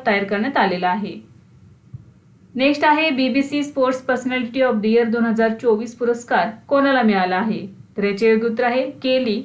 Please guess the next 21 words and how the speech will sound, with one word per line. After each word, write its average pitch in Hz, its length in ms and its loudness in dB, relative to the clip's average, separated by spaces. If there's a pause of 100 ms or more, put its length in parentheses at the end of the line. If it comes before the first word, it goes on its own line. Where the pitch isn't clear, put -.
(120)
हॉजकिन्सन. 214 760 0 (1200)
डिसेंबर 285 420 0
दोन 302 180 2
हजार 294 240 2
चोवीस 285 420 0
मध्ये 233 320 2
जाहीर 233 280 2
झालेल्या 262 360 0
बीबीसी 233 560 -4
स्पोर्ट्स 247 360 -2
पर्सनॅलिटी 262 640 -2
ऑफ 233 160 -2
the 208 140 -2
year 240 240 0
दोन 240 140 -4
हजार 233 200 0
चोवीस 233 460 -2
मधील 240 280 -6
विजेत्यांची 220 640 -2
संपूर्ण 220 400 0
यादी 240 180 -4